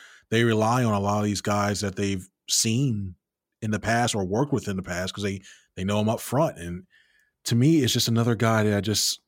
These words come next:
I, I, I know he's a Jersey guy, and I know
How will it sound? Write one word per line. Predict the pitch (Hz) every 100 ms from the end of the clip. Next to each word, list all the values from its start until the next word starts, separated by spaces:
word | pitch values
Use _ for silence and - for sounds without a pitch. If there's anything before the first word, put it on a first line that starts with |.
| -
I, |
I, | 104 110 110 113 104 113 -
I |
know | 101 117 127
he's | 123
a | 120
Jersey | 113 113 - 117 120
guy, | 117 120 117 117
and | 104
I |
know | 98 104 107 107 101